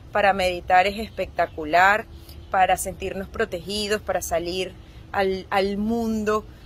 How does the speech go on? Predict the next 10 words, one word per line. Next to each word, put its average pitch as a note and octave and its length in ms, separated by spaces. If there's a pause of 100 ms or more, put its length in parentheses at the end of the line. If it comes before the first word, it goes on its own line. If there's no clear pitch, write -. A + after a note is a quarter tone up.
con G#3 160
esa G3 220
protección A3+ 720 (340)
y B3 300
encima G#3 640 (140)
a G3 120
nivel F#3 340
físico A#3 540
pues G3+ 180
también F3 460